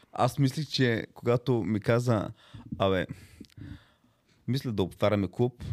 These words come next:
аз ще ти кажа, „А, Иване, ние покорихме всичко, е.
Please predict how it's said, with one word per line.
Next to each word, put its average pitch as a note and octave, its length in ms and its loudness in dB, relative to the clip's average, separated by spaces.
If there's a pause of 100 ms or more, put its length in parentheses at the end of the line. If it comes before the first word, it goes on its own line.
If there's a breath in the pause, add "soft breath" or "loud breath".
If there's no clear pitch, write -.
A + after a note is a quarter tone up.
(180)
аз A#2 140 0
ще A2 160 -2
ти - 120 -10
кажа, A#2+ 240 0
„А, A#2+ 100 6
Иване, B2+ 280 4
ние C#3 140 8
покорихме C3+ 500 2
всичко, - 380 -6
е. A#2+ 160 -6